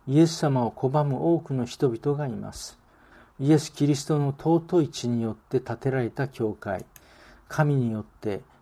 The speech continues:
十字架のイエス・キリストに結ばれ立っている教会が、救いに導く知恵がある神様の御言葉を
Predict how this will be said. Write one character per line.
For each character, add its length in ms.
十 240
字 140
架 160
の 260
イ 120
エ 100
ス・ 180
キ 160
リ 120
ス 100
ト 140
に 160
結 320
ば 160
れ 180
立 140
っ 40
て 220
い 100
る 120
教 220
会 260
が、 240
救 340
い 40
に 220
導 420
く 200
知 220
恵 120
が 320
あ 40
る 160
神 260
様 260
の 100
御 240
言 160
葉 140
を 160